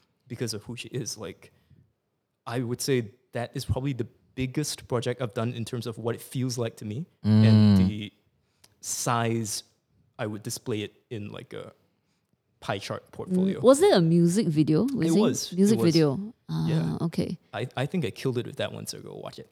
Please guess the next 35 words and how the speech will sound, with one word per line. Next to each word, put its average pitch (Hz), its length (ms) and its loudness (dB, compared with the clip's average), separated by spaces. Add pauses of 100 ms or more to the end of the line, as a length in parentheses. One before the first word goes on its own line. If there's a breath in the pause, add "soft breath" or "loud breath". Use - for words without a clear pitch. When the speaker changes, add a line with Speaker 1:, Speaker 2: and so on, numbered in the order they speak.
Speaker 2:
Mm. 117 680 12
Speaker 3:
Wait, - 80 8
Speaker 2:
All 254 160 12
Speaker 3:
so - 60 10
Speaker 2:
on 131 180 12
Speaker 3:
it's 135 100 8
out 269 120 10
Speaker 2:
I 190 80 12
G 180 40 12
T - 20 12
V. 175 60 10
Speaker 3:
already, 175 180 10
Speaker 1:
Yeah, 175 120 10
it's 156 80 8
Speaker 3:
ah? 160 80 6
Speaker 1:
out. 160 220 0
It's 131 120 -10
out. 104 200 -6
Speaker 3:
Ah, 175 340 4
Speaker 2:
Right. 113 200 12
Speaker 3:
okay. 113 320 10 (140)
Speaker 1:
Mm. 104 260 -6 (200)
Speaker 2:
Mm. 104 800 4
The 208 80 12
thing 339 180 6
is, 135 320 8
as 131 160 10
creators, 156 580 8
we 117 180 8
don't 131 220 10
just 135 160 8
get - 160 4
paid 113 220 6
in 95 200 2
money 92 320 2